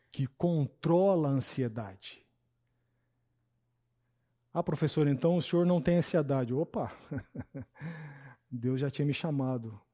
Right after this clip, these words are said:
já tinha antecipado o horário, não eram mais as doze e trinta e cinco. Tenho ansiedade. Não é uma fé que controla a ansiedade, é a ansiedade que esmaga a fé. João capítulo quatorze,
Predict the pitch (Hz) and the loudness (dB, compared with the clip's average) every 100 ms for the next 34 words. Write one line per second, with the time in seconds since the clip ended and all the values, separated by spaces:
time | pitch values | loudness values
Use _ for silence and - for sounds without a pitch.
0 | - 123 120 139 127 - 131 135 147 143 | -12 -8 -4 -4 -4 -8 -4 -2 0 0
1 | 127 120 117 123 127 131 131 135 117 123 | -2 -2 -4 -4 -2 -4 -4 -6 -6 -6
2 | 120 123 131 123 139 123 113 107 - - | -4 -6 -4 -4 -4 -8 -10 -10 -10 -6
3 | 170 139 - 120 110 101 - - _ _ | -2 -2 -4 -8 -10 -16 -20 -20 _ _
4 | _ _ _ _ _ _ _ _ _ _ | _ _ _ _ _ _ _ _ _ _
5 | _ _ _ _ _ 147 170 190 220 233 | _ _ _ _ _ 2 4 4 2 4
6 | 220 185 - - 185 180 - 160 165 147 | 2 2 -4 0 4 4 2 -2 0 0
7 | - 156 143 135 - 139 117 120 117 117 | 0 0 2 0 -2 -4 -4 -6 -6 -4
8 | 143 143 - - 165 131 123 170 180 147 | -2 -2 -4 -2 -2 -2 -4 -2 -2 -2
9 | 147 - 160 135 123 139 156 147 131 107 | -6 -4 -2 -2 -2 -2 -2 -4 -6 -8
10 | - 117 101 - _ _ _ _ _ _ | -8 -8 -8 -16 _ _ _ _ _ _
11 | _ _ _ _ _ _ 117 131 170 165 | _ _ _ _ _ _ -4 2 4 4
12 | 151 170 156 156 143 131 143 139 117 113 | 0 0 0 -2 -4 -4 0 0 0 -6